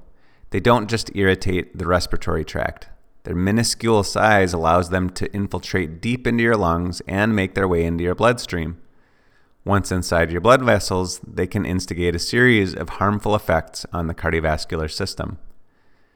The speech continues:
These particles can induce oxidative stress and inflammation in the blood vessels,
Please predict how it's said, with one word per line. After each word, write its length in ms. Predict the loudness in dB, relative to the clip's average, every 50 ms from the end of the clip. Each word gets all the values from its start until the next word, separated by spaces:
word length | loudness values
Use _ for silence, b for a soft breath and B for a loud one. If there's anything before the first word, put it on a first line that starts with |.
| _ _ _ _ _ _ _ _ _ _ -6
These 140 | -6 6
particles 520 | 8 8 8 8 6 4 2 0 0 0 0
can 160 | -2 -2 0
induce 320 | 0 0 0 0 -2 0
oxidative 600 | 0 0 0 0 0 -2 -2 -2 0 -2 -2 -4 -6
stress 520 | -8 -2 2 6 6 6 6 2 -2 -4
and 120 | -2 0 0
inflammation 680 | 0 -2 -4 -4 -4 -2 0 0 0 -2 -2 -2 -2
in 60 | -2
the 80 | -2 0
blood 220 | 2 2 2 4
vessels, 560 | 2 0 0 2 0 0 0 0 -2 -6 -10